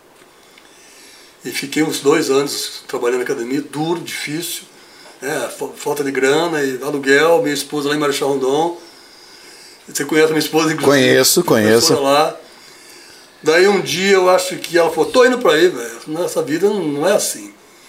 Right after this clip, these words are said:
Speaker 1: E, cara, foi quando ela veio pra cá que as coisas começaram a, a mudar de fato, outra linha.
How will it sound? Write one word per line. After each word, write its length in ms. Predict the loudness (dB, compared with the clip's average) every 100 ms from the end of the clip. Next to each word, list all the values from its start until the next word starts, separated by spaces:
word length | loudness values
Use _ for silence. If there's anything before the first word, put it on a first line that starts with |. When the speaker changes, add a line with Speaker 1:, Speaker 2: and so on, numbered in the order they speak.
| -20 -20 -16
Speaker 1:
E, 60 |
cara, 320 | -4 0 2 2
foi 140 | 0
quando 180 | 2 4
ela 140 | 4
veio 140 | 4 4
pra 180 | 2
cá 280 | 2 2 2 2
que 580 | -2 -2 2 2 0 -6 -18 -8
as 160 | -6 2
coisas 220 | 2 2
começaram 520 | 2 2 4 4 2
a, 340 | 0 -4 -10 -14 -20 -20 -20 -20 -20 -16 -6
a 40 | -2
mudar 280 | 2 2 2
de 80 |
fato, 400 | 0 0 -2 -4 -4
outra 280 | -4 -2 -4
linha. 320 | -2 -2